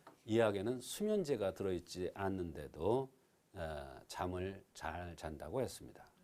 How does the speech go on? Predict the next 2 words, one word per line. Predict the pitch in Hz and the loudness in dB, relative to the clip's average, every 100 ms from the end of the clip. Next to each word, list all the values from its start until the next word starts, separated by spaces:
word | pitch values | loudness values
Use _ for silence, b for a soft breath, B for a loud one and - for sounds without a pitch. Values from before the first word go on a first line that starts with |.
| - - - - - _ b b b b b b | -20 -20 -20 -20 -20 _ b b b b b b
학문에서 | - 185 190 185 208 | 6 8 8 8 4
항상 | - 208 120 87 | 2 0 2 -2